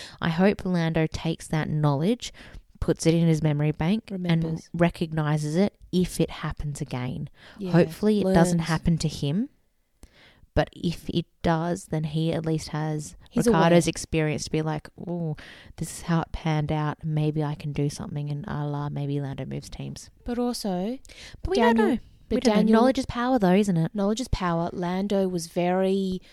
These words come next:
Speaker 2: well spoken after the race, apart from the person he's like, "Oh, well, you should be driving the car
Speaker 1: Yeah,
Speaker 2: then."
Speaker 1: and then he just poured in his
Speaker 2: Um,
Speaker 1: personality again.
Speaker 2: But also,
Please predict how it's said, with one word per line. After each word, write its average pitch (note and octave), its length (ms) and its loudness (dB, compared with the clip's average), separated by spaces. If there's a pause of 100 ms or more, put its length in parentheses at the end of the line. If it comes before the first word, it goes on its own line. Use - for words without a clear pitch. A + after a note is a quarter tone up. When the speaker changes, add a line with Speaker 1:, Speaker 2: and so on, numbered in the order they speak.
(240)
Speaker 2:
well E3+ 260 2
spoken E3 520 -2
after D3 340 -4
the E3 60 -4
race, D3+ 240 -2
apart D#3 260 -4
from F3 160 -4
the D3+ 80 -2
person D#3+ 320 -2
he's E3 160 -4
like, D#3+ 160 -6
"Oh, F#3 180 2
well, E3+ 160 0
you F#3 140 0
should F#3+ 160 -6
be E3 80 -6
driving D3+ 260 -2
the C#3+ 60 -6
car D#3+ 160 0
Speaker 1:
Yeah, D3+ 60 6
Speaker 2:
then." C#3+ 80 6
Speaker 1:
and D3+ 80 8
then E3 80 10
he D#3+ 100 8
just D#3 220 4 (100)
poured D#3 320 4
in D3 120 4
his C#3+ 100 0
Speaker 2:
Um, F#3 80 2
Speaker 1:
personality D3 640 2
again. C#3+ 420 -4 (560)
Speaker 2:
But F#3 220 0
also, G3 420 2